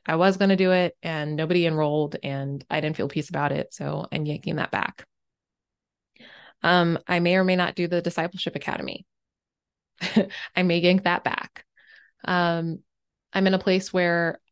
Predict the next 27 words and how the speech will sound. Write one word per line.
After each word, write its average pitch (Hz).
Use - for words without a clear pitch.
I'm 175
allowing 175
the 180
Lord 160
to 165
lead 160
me 156
precisely 165
into 156
what 160
he 160
has 151
for 190
me. 214
And 175
I'm 165
just -
trusting 160
that 156
he's 151
gonna 151
make -
it -
clear. -
Simple 165
as 151
that. -